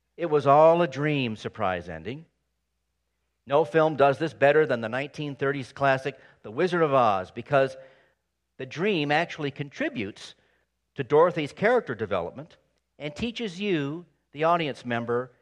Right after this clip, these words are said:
a positive lesson about the meaning of home and loved ones. Another popular, more modern surprise ending is the experiences delusions alongside the narrator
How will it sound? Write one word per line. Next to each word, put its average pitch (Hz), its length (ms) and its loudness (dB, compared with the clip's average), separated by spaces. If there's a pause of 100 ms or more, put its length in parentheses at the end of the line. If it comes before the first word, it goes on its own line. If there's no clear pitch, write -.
(120)
a 123 60 -12
positive 165 580 -2
lesson 135 380 2
about 120 260 -2
the - 60 -8
meaning 135 360 -12
of 117 100 -14
home 107 500 -14 (580)
and 117 180 -10
loved 101 260 -8
ones. 69 260 -20 (1700)
Another 170 300 4
popular, 147 540 2
more 127 360 0
modern 139 460 2
surprise 143 500 0
ending 120 300 -4
is 113 180 -6
the 123 240 -8 (380)
experiences 226 920 0
delusions 170 680 0
alongside 180 680 0
the 180 80 2
narrator 175 680 0